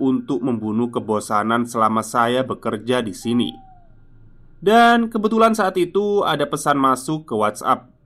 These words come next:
dari seorang teman dari Jakarta yang mengundangku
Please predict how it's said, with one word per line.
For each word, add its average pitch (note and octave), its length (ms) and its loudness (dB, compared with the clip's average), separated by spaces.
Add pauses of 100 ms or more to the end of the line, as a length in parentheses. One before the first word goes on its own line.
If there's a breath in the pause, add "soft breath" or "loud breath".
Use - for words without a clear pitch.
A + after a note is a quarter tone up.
dari G#2+ 480 -2
seorang A#2+ 400 -2
teman B2 400 0
dari A2 160 0
Jakarta G2+ 720 -4 (640)
yang A2+ 320 0
mengundangku D#3+ 640 0